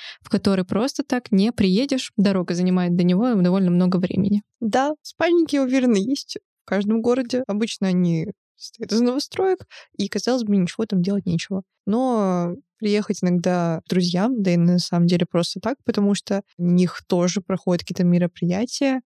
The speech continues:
Speaker 2: Как ты попал на день района, Солнечный? <laughs> Правда, это было в восемь утра, как мне сказали, и там разбудили всех.
Speaker 1: Нас-, по-настоящему Солнечный,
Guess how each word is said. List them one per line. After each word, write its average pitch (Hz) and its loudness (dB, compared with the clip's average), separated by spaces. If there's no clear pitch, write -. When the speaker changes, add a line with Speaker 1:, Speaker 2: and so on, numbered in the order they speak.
Speaker 2:
Как - -6
ты 240 0
попал 190 -2
на 190 2
день 170 2
района, 196 2
Солнечный? 202 -6
<laughs> - -2
Правда, 190 -2
это 185 -10
было 190 -2
в 190 -6
восемь 190 -4
утра, 196 -6
как 247 -8
мне 175 -2
сказали, 180 -4
и 175 0
там 165 -4
разбудили 175 -2
всех. 220 -4
Speaker 1:
Нас-, 214 0
по-настоящему 208 0
Солнечный, 240 -2